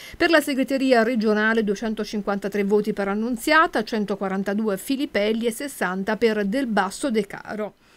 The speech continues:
A Vallo della Lucania, invece, vince Zingaretti con centosettantotto preferenze,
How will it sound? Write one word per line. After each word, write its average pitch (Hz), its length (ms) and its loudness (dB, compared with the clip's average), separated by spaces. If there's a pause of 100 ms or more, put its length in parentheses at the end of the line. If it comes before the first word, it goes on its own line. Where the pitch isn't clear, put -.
(640)
A 277 60 6
Vallo 330 400 8
della 233 240 6
Lucania, 233 500 4
invece, 240 540 2
vince 220 500 4
Zingaretti 226 800 4
con 214 340 2
centosettantotto 262 1300 4
preferenze, 214 880 -2